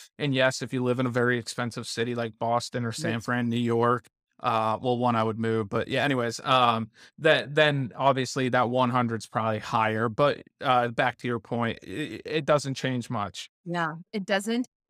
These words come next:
Speaker 2: And, like, you know, maybe this is just the pure pressure of being online and seeing cli-, uh, seeing coaches, you know, ten month, uh, ten grand month and twenty grand and hundred grand and da, da, da.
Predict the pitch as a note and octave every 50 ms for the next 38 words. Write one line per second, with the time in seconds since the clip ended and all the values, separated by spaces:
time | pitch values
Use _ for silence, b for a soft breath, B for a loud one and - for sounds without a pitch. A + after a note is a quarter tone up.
0 | _ _ - B3+ B3 B3 B3+ B3+ - - C#4+ C4 B3+ B3+ A#3+ C4 C4 D4+ D#4 A#3+
1 | A#3+ A#3 - - A#3 F#3+ - G#3+ - - - A3 - - - G3+ F3+ - G#3 G3+
2 | - - A3 F#3 F3 - - G3 F#3+ F#3+ F3+ E3 D#3+ D#3+ E3 E3+ E3+ F3 F3 F3+
3 | F3+ F3 E3+ E3 - - - F3+ F3+ F3+ - - G3 F3 - - E3 E3+ - -
4 | - F#3 F3+ F3 - - F3+ F3 - - F3 E3+ - - - _ _ _ _ -
5 | F3+ F3 E3 E3 - - A3+ A#3 A#3 A#3 A#3 A3+ A3+ F#3+ - - G#3+ - - A#3
6 | A#3+ A3 G#3+ A#3 A#3 A#3 A3+ A3+ B3 C#4 C4+ B3+ B3 A3+ A3 - - G3+ F#3+ F#3+
7 | F#3+ F#3 - _ _ _ _ - - C#4+ C4 B3+ B3+ A#3+ A3+ A3 A3+ A3 G#3 G3+
8 | G3 F#3+ F#3 F#3 G3 A3+ C4 C4 B3 B3 A3+ G#3+ G#3+ A3+ A3 G#3+ G#3 G3+ F#3+ F#3
9 | - - D4 A#3 - C4 G#3 A3+ A#3